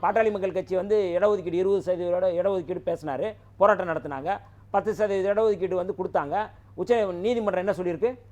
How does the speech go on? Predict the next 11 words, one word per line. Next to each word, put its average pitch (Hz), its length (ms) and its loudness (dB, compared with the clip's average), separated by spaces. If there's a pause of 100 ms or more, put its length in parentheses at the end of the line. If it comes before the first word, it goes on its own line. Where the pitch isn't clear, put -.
(800)
சாதிவாரி 233 360 2
கணக்கெடுப்பு 185 440 -2
நடத்தாம 196 380 -2
எப்படி 175 180 -2
கொடுக்க 175 240 -4
முடியும்னு 165 240 -4
சொல்லி 143 140 -6
கேட்டாங்கல்ல. 156 440 -4 (580)
இது, 202 380 4
இது 214 120 4
புரியாதா? 208 460 2